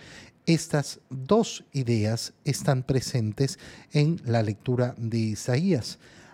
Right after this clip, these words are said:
Acudirán pueblos numerosos que dirán: Vengan, subamos al monte del Señor, a la casa de Dios de Jacob, para que nos instruya en sus caminos, porque de Sión saldrá la ley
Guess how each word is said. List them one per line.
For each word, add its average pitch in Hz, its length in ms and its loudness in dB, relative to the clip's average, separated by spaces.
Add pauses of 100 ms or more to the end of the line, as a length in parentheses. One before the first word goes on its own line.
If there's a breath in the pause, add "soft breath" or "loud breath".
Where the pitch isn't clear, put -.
(120 loud breath)
Acudirán 196 600 4
pueblos 214 420 2
numerosos 165 600 2
que 151 140 2
dirán: 147 420 2
Vengan, 139 500 2
subamos 170 640 0
al 120 220 0
monte 151 440 0
del 120 200 0
Señor, 135 380 -2 (400 loud breath)
a 139 100 4
la 139 140 4
casa 185 500 -2
de 135 220 0
Dios 165 360 0
de 147 80 -2
Jacob, 156 480 -2 (360 loud breath)
para 156 220 4
que 160 160 0
nos 151 300 -2
instruya 135 960 0 (240)
en 139 140 2
sus - 300 -2
caminos, 113 600 0 (340 loud breath)
porque 156 320 2
de 143 120 2
Sión 185 420 0
saldrá 160 440 0
la 156 120 2
ley 190 340 0